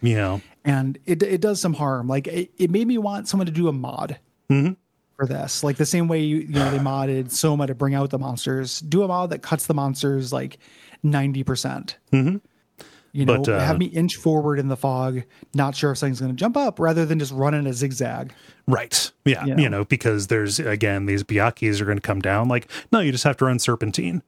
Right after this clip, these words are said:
Speaker 1: down this incredibly wide
Speaker 2: Yeah.
Speaker 1: street because Harry is at point two, point two scale. <laughs> Um,
Speaker 2: It is an incredibly luxuriously huge street.
Speaker 1: <laughs> Home,
Speaker 2: Silent
Speaker 1: home
Speaker 2: Hill
Speaker 1: of the
Speaker 2: has, it's home
Speaker 1: wide
Speaker 2: of the locked
Speaker 1: lanes.
Speaker 2: door and the
Speaker 1: <laughs>
Speaker 2: wide street.
Speaker 1: Yeah,
Speaker 2: <laughs> Yeah.
Speaker 1: yeah.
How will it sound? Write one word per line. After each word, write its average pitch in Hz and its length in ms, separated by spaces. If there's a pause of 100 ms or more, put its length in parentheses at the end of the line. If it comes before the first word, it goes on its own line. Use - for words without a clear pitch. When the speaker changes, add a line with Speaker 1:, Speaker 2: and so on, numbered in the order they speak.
Speaker 1:
down 120 200
this 110 140
incredibly 110 440
wide 143 140
Speaker 2:
Yeah. 196 60
Speaker 1:
street 143 320
because 123 360
Harry 113 340
is 104 140
at - 120
point 117 220
two, 117 300 (260)
point - 200
two 117 140
scale. - 400 (280)
<laughs> - 120 (120)
Um, 170 500
Speaker 2:
It 190 160
is 185 240
an 175 80
incredibly 147 460
luxuriously 131 680
huge 127 300
street. - 880
Speaker 1:
<laughs> - 40 (500)
Home, 139 140
Speaker 2:
Silent 170 220
Speaker 1:
home 139 100
Speaker 2:
Hill 175 160
Speaker 1:
of 165 40
the 160 40
Speaker 2:
has, 151 60
it's 95 100 (160)
home 98 100
Speaker 1:
wide 95 120
Speaker 2:
of 131 60
the 101 140
locked 135 280
Speaker 1:
lanes. 143 200 (180)
Speaker 2:
door 123 220 (280)
and 180 180
the 135 80
Speaker 1:
<laughs> 196 160
Speaker 2:
wide 127 600
street. 127 480
Speaker 1:
Yeah, 294 360
Speaker 2:
<laughs> - 40
Yeah. 110 420
Speaker 1:
yeah. 123 460